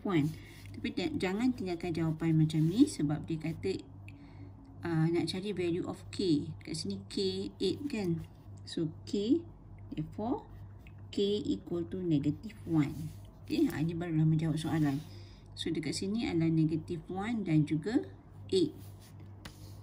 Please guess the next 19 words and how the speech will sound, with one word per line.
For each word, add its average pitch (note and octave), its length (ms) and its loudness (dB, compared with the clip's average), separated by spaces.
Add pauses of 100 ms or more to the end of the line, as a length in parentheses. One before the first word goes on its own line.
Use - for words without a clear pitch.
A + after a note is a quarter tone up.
(1800)
Okey, - 400 2
so F#3 480 -6
kita - 640 -4
tarik - 400 -6
dia F3+ 80 -8
ke - 80 -8
bawah E3 320 2
sikit. F#3+ 320 -4
Gambar D#3+ 320 4
rajah E3+ 240 2
ni A3 80 -6
kita - 320 -6
masukkan E3 480 0
maklumat E3 560 2
supaya D#3+ 400 2
kita D#3 320 -6
tak - 240 -8
tersilap. E3+ 720 0 (1700)
Okey, - 160 -6